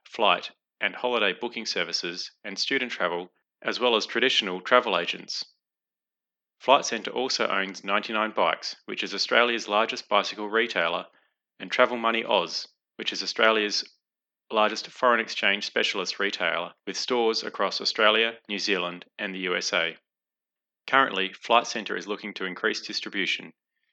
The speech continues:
particularly in lower-cost models via online booking platforms, to ensure the company remains competitive in the online travel industry.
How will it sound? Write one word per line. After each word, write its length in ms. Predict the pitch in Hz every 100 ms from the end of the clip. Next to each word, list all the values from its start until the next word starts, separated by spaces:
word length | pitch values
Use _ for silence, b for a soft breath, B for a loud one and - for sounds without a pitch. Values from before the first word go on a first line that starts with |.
| _ _
particularly 560 | - - 131 - 92 90
in 80 | 92
lower-cost 640 | 95 101 107 - 101 -
models 480 | 104 98 92 87 - -
via 200 | 95 92
online 480 | - 107 113 110 107
booking 280 | 113 101 107
platforms, 680 | 101 - - 92 92 - -
to 100 | -
ensure 320 | 104 - 147 139
the 80 |
company 380 | 113 120 120 104
remains 340 | 95 92 98 98
competitive 640 | - - 107 87 85 - -
in 120 | 95
the 100 | 92
online 340 | 95 95 98
travel 300 | - 98 95
industry. 500 | 92 87 - 95 85